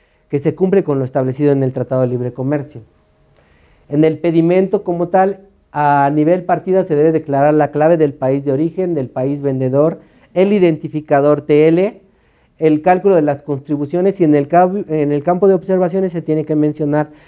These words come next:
que se está, eh, obteniendo el beneficio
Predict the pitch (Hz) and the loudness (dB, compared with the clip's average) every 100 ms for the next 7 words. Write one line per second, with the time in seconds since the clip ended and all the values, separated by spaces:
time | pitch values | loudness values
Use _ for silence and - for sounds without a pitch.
0 | _ _ 135 127 135 160 151 151 156 156 | _ _ -2 -2 -2 2 4 2 0 -6
1 | 139 127 127 123 123 - _ _ 135 135 | -6 -4 -6 -6 -10 -16 _ _ -6 -4
2 | 143 135 143 160 165 131 127 131 160 - | -2 0 0 0 0 0 -2 -4 -6 0
3 | 175 185 190 | 2 2 -2